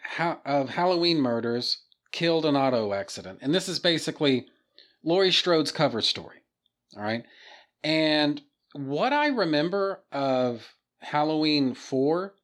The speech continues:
it's said that Laurie Strode died in a car crash. Well, here we see that, we see a newspaper headline saying that Laurie Strode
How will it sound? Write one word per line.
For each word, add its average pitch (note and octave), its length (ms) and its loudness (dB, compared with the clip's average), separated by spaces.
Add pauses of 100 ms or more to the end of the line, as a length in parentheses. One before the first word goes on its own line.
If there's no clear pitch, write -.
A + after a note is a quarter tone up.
(640)
it's - 480 -6 (320)
said F#3 720 0 (100)
that C#3 200 0
Laurie C3 340 0
Strode A#2 560 0 (540)
died A2 360 0
in C3+ 100 0
a D#3+ 60 0
car A#3 300 0
crash. - 560 -8 (1500)
Well, D#3+ 320 2
here C#4 420 0
we F#3 200 -2
see F3 320 0
that, D#3 240 0 (1120)
we D#3+ 140 -2
see G3 180 0
a F3 60 4
newspaper E3+ 500 0
headline B2 400 0
saying B2+ 340 0
that C#3+ 120 -4
Laurie A#2+ 300 0
Strode A#2 520 -2